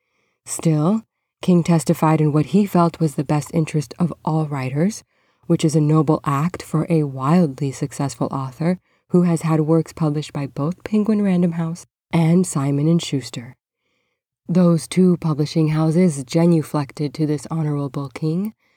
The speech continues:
by refusing to cross-examine him. One last point of interest, when King took the stand, he introduced himself by saying, quote, "My name is Stephen King.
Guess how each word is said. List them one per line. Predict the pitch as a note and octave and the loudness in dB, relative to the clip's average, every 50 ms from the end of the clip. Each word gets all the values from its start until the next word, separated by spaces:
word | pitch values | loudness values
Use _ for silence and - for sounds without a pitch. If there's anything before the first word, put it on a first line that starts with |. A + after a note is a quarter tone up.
| _ _ _ | _ _ _
by | D3+ D#3 | 0 2
refusing | D#3 E3 E3 - - F3+ G3+ A#3+ A3+ C4+ C4+ B3 A3+ | 4 4 2 2 2 2 2 4 2 2 0 0 -2
to | A3 G3 | -4 -6
cross-examine | - - D#3 D#3 D#3+ D#3 - - D#3 - - - C3+ C3 B2+ B2+ B2 B2 | -4 -4 -2 -2 -4 -4 -6 -8 -8 -8 -8 -8 -8 -8 -10 -12 -14 -16
him. | C3 B2+ A#2+ A#2+ A#2+ B2 _ _ _ _ _ _ _ _ _ _ _ _ _ _ _ _ _ _ | -18 -18 -18 -20 -20 -20 _ _ _ _ _ _ _ _ _ _ _ _ _ _ _ _ _ _
One | E3 E3+ F#3 F3 E3+ | 0 2 4 4 4
last | E3 D3+ C#3+ - - | 4 2 0 -2 -4
point | - D#3+ D3+ C3 | -4 -4 -4 -4
of | C#3+ - | -4 -4
interest, | D3 C#3 C3+ - D#3 F3+ G#3+ - - - _ _ _ _ _ _ _ | -4 -6 -4 -4 -4 -4 -4 -6 -12 -20 _ _ _ _ _ _ _
when | - E3 D#3+ D#3 | -2 0 0 0
King | - - E3+ F3 E3+ D#3+ D3 | 0 0 2 4 4 4 2
took | - D#3 - - | 0 -4 -4 -4
the | D3 | -6
stand, | C#3 - - - C#3+ C3+ C3 C3+ D3 E3 F#3 | -8 -6 -4 -4 -4 -4 -4 -2 -2 0 2
he | F3 E3 F3 | 4 4 4
introduced | F#3+ G#3 - B3 G#3+ A#3 A#3+ A3 - | 4 2 2 0 2 2 0 0 0
himself | - A3 G3+ G3 G3 F#3 E3+ - | -2 -2 0 0 0 -2 -2 -2
by | - F3 E3 | -2 -2 -2
saying, | - - F3 E3+ E3 E3 D#3+ D#3+ D#3 - _ _ _ | -2 -2 -2 -2 0 -2 -4 -6 -10 -14 _ _ _
quote, | - - - D3 C#3 F3+ A#3 - - - _ _ _ _ _ _ _ _ _ _ _ _ _ _ _ _ _ _ _ _ | -20 -14 -10 -10 -10 -10 -10 -14 -18 -20 _ _ _ _ _ _ _ _ _ _ _ _ _ _ _ _ _ _ _ _
"My | D#3+ E3 E3 E3 | 0 2 4 4
name | E3 D#3+ D#3+ D#3 | 4 4 4 2
is | D3 - | 0 -2
Stephen | - - D#3 C#3+ D3 D3 C#3+ | -4 -6 -4 -2 -2 -2 -4
King. | - - D3+ C#3+ D#3 F3 G#3 A3+ - | -4 -4 -4 -4 -4 -4 -6 -8 -12